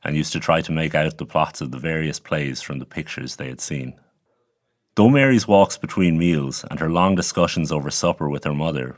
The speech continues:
mark her exclusion from the fantastical world of conspicuous consumption that the windows and theatres represent, she is still able to engage with the commercial city as a spectacle, participating imaginatively in the process of self-creation that these objects enable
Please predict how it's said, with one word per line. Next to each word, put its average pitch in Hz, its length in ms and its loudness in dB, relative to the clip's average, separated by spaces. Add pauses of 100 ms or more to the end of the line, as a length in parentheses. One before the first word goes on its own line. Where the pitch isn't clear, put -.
(120)
mark 78 260 -2
her 87 100 -2
exclusion 92 540 0
from 78 180 -4
the 69 60 -6
fantastical 80 760 -4
world 76 360 -2
of 76 80 -10
conspicuous - 640 -6
consumption 82 640 -6
that 65 140 -8
the 80 60 -8
windows 73 480 -2
and 73 100 -8
theatres 73 520 -6
represent, 73 720 -6 (680)
she - 160 -2
is 135 100 4
still 117 300 4
able 78 320 0
to 78 140 -6
engage 80 480 -2
with 80 80 -8
the - 80 -18
commercial 85 480 -4
city 71 420 -4
as 69 140 -10
a 71 60 -8
spectacle, - 640 -6 (460)
participating 90 760 0
imaginatively 76 960 -2
in 76 80 -8
the 69 80 -8
process 87 460 0
of 76 100 -10
self-creation 80 920 -4
that 69 160 -14
these 73 240 -4
objects 76 440 -6
enable 73 520 -4